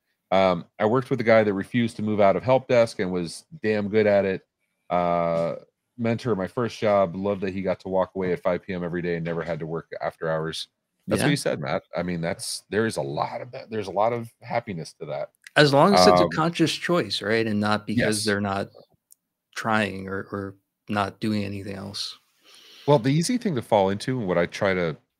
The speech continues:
Speaker 1: prevent people from doing is my first ten years in, or maybe my first eight years in, I was working till seven, ten o'clock at night, midnight some days. And it took me a minute to realize,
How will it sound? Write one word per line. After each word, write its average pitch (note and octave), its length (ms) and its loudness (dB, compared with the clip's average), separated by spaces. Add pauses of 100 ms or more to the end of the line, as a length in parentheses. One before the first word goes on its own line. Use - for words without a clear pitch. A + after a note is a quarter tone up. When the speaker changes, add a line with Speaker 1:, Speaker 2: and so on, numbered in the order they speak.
(440)
Speaker 1:
prevent F#2+ 380 -2
people G#2 280 -6
from E2+ 180 -10
doing G#2+ 340 -4
is E2+ 320 -6 (520)
my G#2+ 140 0
first - 340 -6
ten G#2+ 180 -2
years F2+ 280 -2
in, D#3 340 -4 (140)
or E2 120 -4
maybe A2 360 0
my E2+ 80 2
first - 260 -4
eight E2 120 -2
years E2 240 -4
in, C3+ 240 -6 (560)
I F3 80 4
was C4+ 180 -2
working D4+ 320 -4
till - 160 2
seven, B2+ 640 0 (140)
ten A2 180 0
o'clock A#2+ 340 0
at G2+ 60 -4
night, F#2+ 400 0
midnight A#2 540 0
some A#2+ 240 -4
days. B2 460 -4 (760)
And G#2+ 220 2
it C#3+ 80 0
took - 180 -4
me B3 100 0
a B2+ 40 4
minute B2 180 2
to A2+ 100 -6
realize, G2+ 460 2